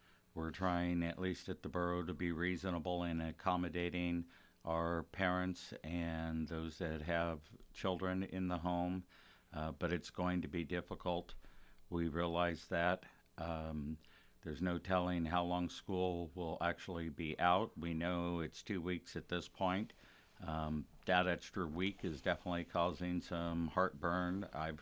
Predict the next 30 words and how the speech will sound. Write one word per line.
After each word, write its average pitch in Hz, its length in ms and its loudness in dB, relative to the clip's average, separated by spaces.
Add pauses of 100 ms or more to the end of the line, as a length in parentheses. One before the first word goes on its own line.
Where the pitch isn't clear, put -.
(380)
received 87 400 -4
numerous 87 460 0
questions 82 560 0
about 85 380 4
it. 90 160 -2 (720)
We're 98 180 8
aware 98 380 6
that 90 300 2
the 90 460 4
Kodiak, 92 640 2
uh, 87 300 2
Baptist 90 500 2
Mission 98 420 0
is 92 140 -4
trying 95 280 0
to 87 80 0
stand 92 400 0
up 92 200 -2
some 87 280 0
child 87 440 2
care, 92 500 0 (220)
uh, 87 280 -2
services 92 840 -2 (560)
at 90 160 0
this 87 220 0
time 95 580 4
for 87 580 2 (220)
parents 92 420 2
that 87 200 2
are 87 280 0